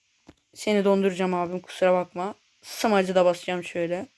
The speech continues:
Bakalım kırk dört saniye içinde atabileceğimiz kadar sayı atacak mıyız? Ay, yapma, yapma, yapma, yapma.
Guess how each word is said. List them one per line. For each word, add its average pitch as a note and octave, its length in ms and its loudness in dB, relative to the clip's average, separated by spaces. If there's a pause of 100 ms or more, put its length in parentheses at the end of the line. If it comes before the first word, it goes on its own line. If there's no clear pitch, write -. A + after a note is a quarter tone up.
(1200)
Bakalım A3 300 4
kırk - 240 -12
dört A#3+ 120 2
saniye G3+ 340 2
içinde G#3 400 2
atabileceğimiz G3+ 600 0
kadar G3 360 2
sayı F3+ 340 0
atacak F3+ 360 -6
mıyız? F3 480 -10 (2000)
Ay, A3 180 4
yapma, A#3 320 6
yapma, A#3+ 280 4
yapma, B3+ 340 0
yapma. B3+ 560 0